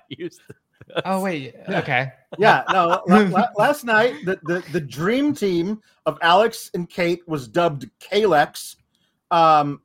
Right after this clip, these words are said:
Speaker 3: and, and then somebody said that there needs
Speaker 1: Ah,
Speaker 3: to be a, a
Speaker 1: listen.
Speaker 3: mixed tag match between you and Denise and me and Kate.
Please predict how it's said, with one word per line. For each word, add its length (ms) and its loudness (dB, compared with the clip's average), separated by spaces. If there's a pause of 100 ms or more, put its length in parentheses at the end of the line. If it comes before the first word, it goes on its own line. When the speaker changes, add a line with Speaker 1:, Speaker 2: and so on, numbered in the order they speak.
Speaker 3:
and, 360 -2
and 160 -4
then 140 -2
somebody 340 0
said 240 0
that 160 -2
there 120 0
needs 200 0
Speaker 1:
Ah, 40 -10
Speaker 3:
to 80 -8
be 300 0
a, 220 0
a 40 -6
Speaker 1:
listen. 180 -2
Speaker 3:
mixed 240 -4
tag 260 4
match 420 -2
between 480 -6 (220)
you 180 2
and 80 2
Denise 540 0 (220)
and 160 0
me 120 0
and 140 -2
Kate. 280 -4